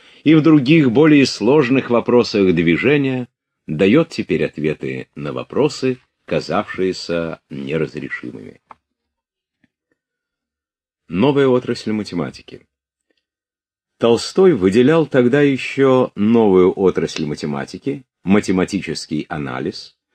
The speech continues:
как науку, отражающую реальное бытие,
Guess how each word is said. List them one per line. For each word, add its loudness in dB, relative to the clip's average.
как 0
науку, 2
отражающую 2
реальное 2
бытие, -2